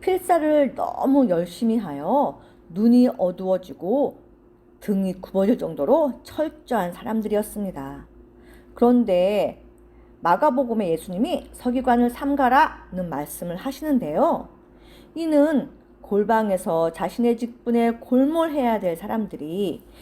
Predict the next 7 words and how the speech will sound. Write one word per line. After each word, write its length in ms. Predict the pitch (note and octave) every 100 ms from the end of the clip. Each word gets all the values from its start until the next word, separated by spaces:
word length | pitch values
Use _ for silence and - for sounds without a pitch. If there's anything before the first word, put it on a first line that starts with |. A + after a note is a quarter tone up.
| - - -
긴 380 | - A3 F#3+ -
옷을 500 | F3+ F3+ F3+ F3+ F3+
입고 560 | G#3 - - E3+ F3 F3
거리에 480 | - F3 F3+ G#3 G3
나와 500 | D3 C3+ D#3 C#4 E4 - -
다녔기 460 | - F3+ F#3+ E3+ -
때문입니다. 720 | A3 C4+ C#4 G3+ D3+ - -